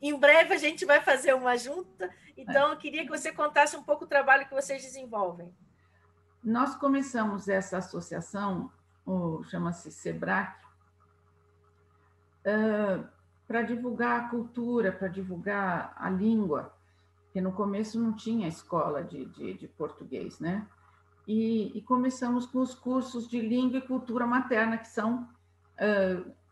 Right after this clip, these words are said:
Speaker 2: os cursos de português. Nesse meio tempo,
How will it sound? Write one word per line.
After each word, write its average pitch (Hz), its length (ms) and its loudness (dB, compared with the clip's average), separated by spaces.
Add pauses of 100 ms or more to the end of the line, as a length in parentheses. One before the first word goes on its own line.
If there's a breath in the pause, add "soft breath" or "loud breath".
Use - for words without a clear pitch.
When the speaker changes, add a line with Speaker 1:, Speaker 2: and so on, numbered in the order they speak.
(200)
Speaker 2:
os 214 140 -2
cursos 220 280 -2
de 220 80 -6
português. 220 800 0 (340)
Nesse 285 360 0
meio 233 320 0
tempo, 226 520 -2